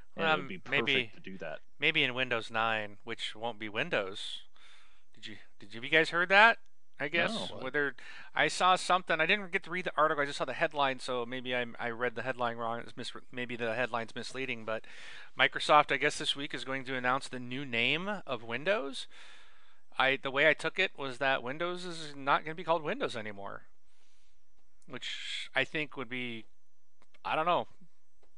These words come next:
Speaker 2: kinda odd.
Speaker 1: Hmm.
Speaker 3: You could call it rectangles or something.
Speaker 1: It'd be, it'd be, it'd be interesting, but I mean,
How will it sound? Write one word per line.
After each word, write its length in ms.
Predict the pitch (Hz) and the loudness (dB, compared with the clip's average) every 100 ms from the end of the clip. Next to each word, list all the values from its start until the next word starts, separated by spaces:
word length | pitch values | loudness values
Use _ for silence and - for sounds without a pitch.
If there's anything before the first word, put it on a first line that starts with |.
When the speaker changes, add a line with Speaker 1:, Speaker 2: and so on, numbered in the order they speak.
| - | -6
Speaker 2:
kinda 200 | - 135 | -4 -2
odd. 380 | - 107 127 180 | -2 0 2 2
Speaker 1:
Hmm. 60 | 285 - - - - - - | 0 -8 -10 -10 -10 -10 -8
Speaker 3:
You 60 | 127 | -8
could 60 | |
call 180 | - 117 | -4 -4
it 40 | 95 | -4
rectangles 720 | 101 107 110 98 92 90 - | -6 -6 -8 -8 -8 -8 -8
or 60 | 92 | -8
something. 340 | 90 87 92 92 - - - - 214 - | -8 -10 -10 -10 -6 -4 -4 4 2 4
Speaker 1:
It'd 140 | 220 | -2
be, 140 | 214 196 | 0 0
it'd 120 | 202 | -2
be, 200 | 196 156 | -4 -4
it'd 140 | 175 170 | -4 -4
be 180 | 143 110 | -2 -2
interesting, 500 | 101 101 - 110 107 | -2 -4 -4 -6 -6
but 140 | 104 | -4
I 80 | 98 | -4
mean, 400 | 107 107 101 | -4 -6 -6